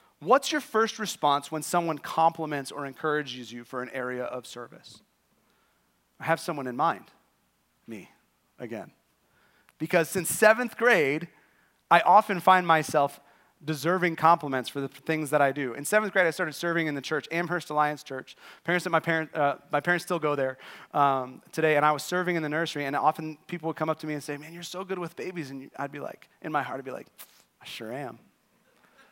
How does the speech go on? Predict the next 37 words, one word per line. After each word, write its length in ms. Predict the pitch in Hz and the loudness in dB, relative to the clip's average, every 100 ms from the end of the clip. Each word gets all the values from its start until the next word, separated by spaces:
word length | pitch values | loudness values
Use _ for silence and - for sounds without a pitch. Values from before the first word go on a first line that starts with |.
| _ _ _ _ _ _ _ - | _ _ _ _ _ _ _ -10
Babies 400 | 131 139 123 113 | -8 -6 -8 -10
love 400 | 110 113 113 87 | -6 -4 -4 -8
me. 240 | 82 80 | -20 -20
It's 200 | - - | -18 -16
the 140 | - 113 | -14 -12
best. 560 | 95 87 - - - - _ _ _ _ | -10 -10 -12 -16 -18 -20 _ _ _ _
Thank 240 | - 143 139 | -6 -6 -6
you 80 | 143 | -10
for 260 | 131 123 - | -10 -10 -6
recognizing 720 | 127 123 117 110 107 98 104 | -2 -2 -2 -4 -4 -6 -12
that. 240 | 98 - - _ - | -14 -14 -18 _ -6
That 100 | 370 | -2
was 100 | 320 | 2
seventh 380 | 202 226 247 | 4 4 4
grade. 400 | - 196 254 120 - _ - | 2 4 4 2 -6 _ -2
My 160 | 254 269 | 6 8
whole 300 | 175 285 277 | 8 6 8
life, 500 | 202 330 214 - - - - - | 10 10 8 -2 -14 -20 -20 6
I've 180 | 214 208 | 6 8
had 280 | 170 220 214 | 8 8 6
to 120 | 220 | -4
deal 340 | 147 160 233 | -2 0 2
with 220 | 214 175 - | 2 0 2
this 260 | 202 - - | -2 -2 -2
issue 480 | 170 - 160 127 131 | -2 -2 -4 -8 0
of, 200 | 175 151 | 0 4
like, 240 | 165 156 - - - | 4 4 -2 -12 -2
am 100 | 190 | 2
I 80 | 196 | 2
serving 440 | - 233 254 269 | 2 0 2 -2
for 180 | - 185 | 0 0
God 400 | 139 143 185 196 | 6 10 10 6
to 80 | 165 | -2
be 140 | 185 | -2
recognized 520 | 175 175 180 170 156 | 0 2 2 2 4
by 160 | 147 139 | 4 4
God, 400 | 131 135 165 | 4 6 8